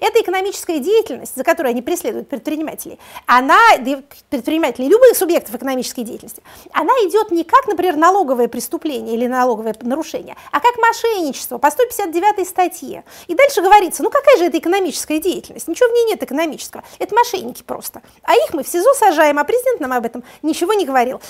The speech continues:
Вот эта вот невинная игра, э, в жмурке, она продолжается уже двадцать два года. И сколько вот это вот еще просидит, безобразие, а, столько она и будет продолжаться. Но мы, тем не менее, отмечаем, э, так сказать, этапы. Далее, а, не только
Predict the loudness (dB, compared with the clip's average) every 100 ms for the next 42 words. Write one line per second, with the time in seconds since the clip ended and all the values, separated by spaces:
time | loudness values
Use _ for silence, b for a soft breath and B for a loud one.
0 | B 0 2 2 2 2 2 2 2 0
1 | 4 4 6 4 2 0 0 2 2 0
2 | -2 -4 -6 -14 -18 B -6 -2 -2 2
3 | 4 4 2 2 -2 -4 -2 4 4 4
4 | -2 -2 4 4 4 4 2 0 -4 -6
5 | -4 -4 -2 -6 -6 -8 -10 -10 -8 -8
6 | -8 -8 -8 -10 b b b b _ -8
7 | 0 0 0 -6 -16 -20 B B 6 6
8 | 6 4 4 4 0 -2 -2 -2 0 2
9 | 2 2 -4 -4 -2 -2 -2 -2 -2 -2
10 | -4 -6 -4 -2 -2 -6 _ _ _ _
11 | _ _ -14 -6 -4 -4 -4 -4 -2 0
12 | 0 -2 -16 B B 8 8 6 -2 -4
13 | 4 8 8 8 4 4 4 6 8 8
14 | 8 6